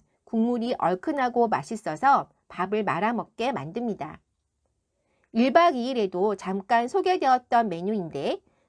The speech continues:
전날 술을 드셨다면 해장에도 정말 좋은 메뉴입니다.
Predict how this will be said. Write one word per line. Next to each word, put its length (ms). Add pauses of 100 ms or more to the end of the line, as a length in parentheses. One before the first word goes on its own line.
전날 560
술을 280
드셨다면 800 (340)
해장에도 600
정말 460
좋은 360
메뉴입니다. 760